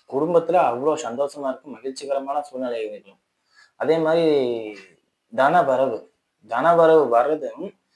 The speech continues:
ஏதாவது ஒரு முடக்கத்தை ஏற்படுத்துற மாதிரியே நீங்க செயல்படுத்திக்கிட்டு வருவீங்க. முடக்கத்தை எப்படி ஏற்படுத்துவீங்க? சிம்பிளா சொல்லணும்னா, நம்ம நகை இன்வெஸ்ட் பண்றது, கோல்டு, என்னன்னு சொல்ல போனா, பழைய அடகுல வச்சிருப்பீங்களா நகை, அந்த நகையை நீங்க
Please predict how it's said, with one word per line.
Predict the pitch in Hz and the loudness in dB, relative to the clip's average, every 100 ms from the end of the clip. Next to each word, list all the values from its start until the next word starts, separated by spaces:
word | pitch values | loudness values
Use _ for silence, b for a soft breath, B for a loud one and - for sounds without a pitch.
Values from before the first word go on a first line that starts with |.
| _ _ | _ _
ஏதாவது | 131 147 165 185 | 2 4 4 6
ஒரு | 160 135 | 4 4
முடக்கத்தை | 127 175 175 - 170 143 139 | 2 2 0 0 2 2 0
ஏற்படுத்துற | - 131 131 | -6 -12 -8
மாதிரியே | 127 127 151 | -4 -4 -2
நீங்க | 165 147 131 120 113 127 | -4 -4 -2 0 -2 -4
செயல்படுத்திக்கிட்டு | 147 151 127 127 110 | -6 -8 -14 -16 -12
வருவீங்க. | 113 104 101 90 _ _ 113 | -12 -12 -20 -20 _ _ -6
முடக்கத்தை | 139 156 160 160 139 | -2 0 0 0 -2
எப்படி | 135 147 139 | -2 0 0
ஏற்படுத்துவீங்க? | 135 127 123 123 120 123 123 _ _ _ _ _ | -2 -8 -12 -12 -10 -12 -14 _ _ _ _ _
சிம்பிளா | 151 151 160 | -6 2 4
சொல்லணும்னா, | 156 135 135 156 | 4 0 0 -2
நம்ம | 160 135 127 123 120 117 - - 117 | -2 -4 -6 -6 -10 -14 -18 -20 -14
நகை | 123 131 147 139 127 | -6 0 2 2 2
இன்வெஸ்ட் | 131 131 - | -2 -4 -6
பண்றது, | 117 110 113 120 - _ _ 117 | -14 -8 0 0 0 _ _ 0
கோல்டு, | 147 156 156 b b _ | 4 4 0 b b _
என்னன்னு | 185 | 0
சொல்ல | 196 165 | 4 2
போனா, | 143 156 185 | 2 2 2
பழைய | - 170 151 175 165 | 4 4 8 6 6
அடகுல | 143 175 196 170 | 4 2 2 0
வச்சிருப்பீங்களா | - 135 127 127 139 | 0 -8 -8 -8 -6
நகை, | 117 117 113 - _ | -8 -6 -8 -8 _
அந்த | 110 147 185 165 | -10 -4 0 0
நகையை | 131 135 185 147 175 - | 0 0 0 0 0 0
நீங்க | 151 135 | -6 -8